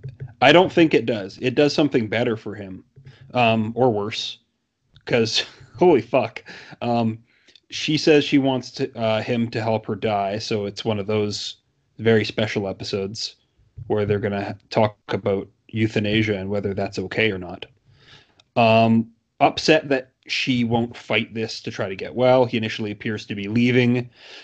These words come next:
but then closes the door and returns to her bedside, telling her he loves her, and he then begins to smother her with her pillow. But like it would, she starts to code, uh, and, and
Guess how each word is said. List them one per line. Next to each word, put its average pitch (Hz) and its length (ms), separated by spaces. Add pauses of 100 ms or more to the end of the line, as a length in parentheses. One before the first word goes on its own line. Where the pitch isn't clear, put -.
but 123 100
then 123 140
closes 123 420
the 117 80
door 113 640
and 110 220
returns 107 360
to 110 140
her 104 60
bedside, 104 680
telling 104 280
her 101 260
he 104 80
loves 107 260
her, 107 120
and 107 400 (120)
he 104 380
then 101 420 (540)
begins 110 360
to 110 100
smother 110 360
her 104 180
with 101 200
her 101 80
pillow. 98 460 (600)
But 127 360 (500)
like 113 840 (140)
it 110 180
would, 113 500 (160)
she 110 420
starts 110 340
to 113 80
code, 107 600 (540)
uh, 107 260
and, 107 380
and 104 340